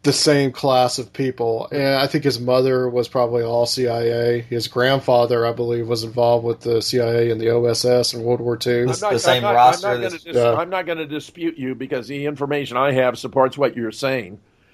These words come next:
Speaker 2: And I just wanna add how much I appreciate coming on the show with you. I will give you, uh, a way to get in contact with Dennis. And if you wanna do it again, I'll be glad to come back with you, the two of you, anytime you like.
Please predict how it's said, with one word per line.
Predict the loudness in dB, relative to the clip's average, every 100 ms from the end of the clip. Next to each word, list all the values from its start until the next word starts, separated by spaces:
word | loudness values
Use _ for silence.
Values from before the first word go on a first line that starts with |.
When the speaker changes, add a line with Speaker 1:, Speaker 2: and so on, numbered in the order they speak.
| _ 4
Speaker 2:
And | 8
I | 8
just | 8 6 6
wanna | 4 6 6 4 6
add | 8 8 6 6
how | 4
much | 4 2
I | 0
appreciate | 0 -2 -6 -2 -4 0
coming | 0 2
on | 0 -2
the |
show | -6 4 6 6
with | 4 0 -2
you. | -4 -2 4
I | 4
will | 4 0
give | 0 0 2
you, | 2 2
uh, | 4 6 6 6 4
a | 4
way | 6 4
to | 4
get | 4
in | 6 4 2
contact | 4 6 6 4
with | 2 2
Dennis. | 4 4 2 -2 -8 _ _ _ _
And | 2
if | 2 2
you | 4
wanna | 6 6
do | 6 6
it | 6
again, | 4 4 4 4
I'll | 0 0
be | 0
glad | 0 0 0
to |
come | -2 -4 2
back | 2 2
with | 0 -4 -2
you, | -2 -2 -4 -8
the | -4
two | 4 4
of | 4
you, | 0 -6 -6 -2
anytime | 0 0 2 2 2
you | 0
like. | 0 -2 -4